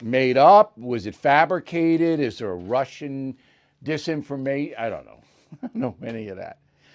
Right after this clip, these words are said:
But there's more. There's more on the, on the laptop. Today, the New York Post reports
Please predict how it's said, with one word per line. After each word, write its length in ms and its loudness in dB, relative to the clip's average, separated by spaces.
But 160 -2
there's 200 -2
more. 360 2
There's 220 -6
more 280 0
on 260 4
the, 180 0
on 200 -6
the 80 -10
laptop. 480 -4
Today, 360 8
the 120 0
New 120 -2
York 220 -2
Post 260 -8
reports 560 -18